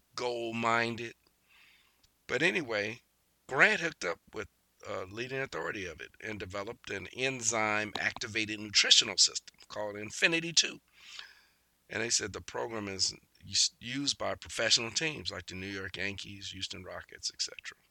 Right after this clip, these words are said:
Million dollar business. So if you're still, this is Michael Caine talking here. If you're still trying to figure out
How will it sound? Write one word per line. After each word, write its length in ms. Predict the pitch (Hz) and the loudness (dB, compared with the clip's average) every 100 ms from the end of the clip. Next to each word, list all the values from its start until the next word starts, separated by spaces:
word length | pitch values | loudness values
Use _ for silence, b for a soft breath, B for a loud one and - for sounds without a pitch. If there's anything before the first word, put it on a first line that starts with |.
| _ _ _ _ - - - - 95 | _ _ _ _ -20 -12 -6 -6 2
Million 280 | 143 147 | 8 8
dollar 240 | 131 117 110 | 8 4 2
business. 540 | 92 78 - - - _ _ _ B B B B B B B B B _ _ - | -4 -8 -12 -12 -12 _ _ _ B B B B B B B B B _ _ 2
So 600 | - 135 131 123 113 104 _ _ _ - | 6 6 6 2 -4 -8 _ _ _ -12
if 140 | 113 110 | -8 2
you're 100 | 165 | 6
still, 540 | - 175 180 170 160 - _ _ | 8 6 0 -2 -6 -12 _ _
this 180 | 139 - | 0 2
is 100 | 113 | 2
Michael 300 | 107 92 90 | -4 -6 -6
Caine 380 | - 85 80 80 | -8 -6 -8 -10
talking 440 | - 80 78 - 90 - | -12 -12 -14 -18 -20 -16
here. 280 | 82 80 - b b b b b b b b b _ _ _ _ _ _ - | -14 -14 -16 b b b b b b b b b _ _ _ _ _ _ -6
If 100 | - | 2
you're 60 | |
still 240 | - - 175 | 2 2 0
trying 240 | - 160 | -2 -2
to 60 | 123 | -8
figure 380 | - - 85 | -8 -6 -4
out 320 | 76 139 139 | -2 -2 -4